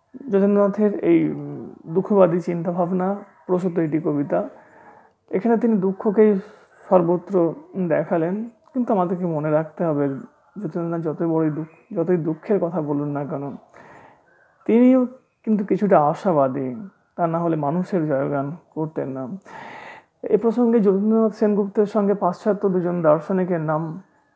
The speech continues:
শোপেনহাওয়ার একজন, অপরজন টমাস হার্ডি।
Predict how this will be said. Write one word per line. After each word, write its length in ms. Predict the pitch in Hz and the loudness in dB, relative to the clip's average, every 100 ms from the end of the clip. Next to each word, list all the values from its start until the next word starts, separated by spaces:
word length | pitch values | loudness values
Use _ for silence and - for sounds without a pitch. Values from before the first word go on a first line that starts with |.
| _ - | _ -20
শোপেনহাওয়ার 760 | - 208 214 190 170 151 156 160 - _ _ _ _ _ _ - | -2 2 4 4 4 6 6 6 -2 _ _ _ _ _ _ -2
একজন, 480 | 156 156 175 196 214 - - - - | 0 0 2 0 -2 -8 -12 -8 4
অপরজন 500 | 202 226 196 202 226 - _ | 8 8 6 2 0 -6 _
টমাস 380 | 180 175 175 190 | -2 0 -4 0
হার্ডি। 400 | 160 151 143 | 0 0 -4